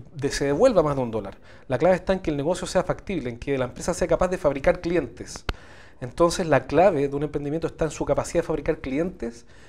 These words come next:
y si fuera una empresa química, siguiendo el ejemplo, no la capacidad de fabricar el producto, que es muy importante. Entonces la clave, el ochenta por ciento del desafío está en la capacidad de fabricar clientes. Entonces hace poco escuché a una persona que sugería, por ejemplo, que si un emprendedor quiere vender, por inventar suéter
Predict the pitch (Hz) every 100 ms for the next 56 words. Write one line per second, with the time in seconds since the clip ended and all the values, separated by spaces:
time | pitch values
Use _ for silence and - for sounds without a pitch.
0 | - - 139 147 160 147 156 156 180 160
1 | 143 151 - - 147 151 143 - 175 156
2 | 170 180 170 160 - 170 156 143 160 156
3 | 165 170 156 147 165 - 139 120 - -
4 | - - - - - - 127 131 - 208
5 | 285 311 - 147 - 220 214 185 - 214
6 | 202 170 151 - 190 165 151 143 139 170
7 | 151 139 151 165 151 107 120 123 170 -
8 | - - - - - - 147 175 175 160
9 | 185 170 147 156 131 139 - 139 135 -
10 | - 147 156 - - - - - 131 -
11 | 151 139 123 151 156 147 143 147 - 143
12 | 131 147 - - - - 123 123 123 131
13 | - 170 185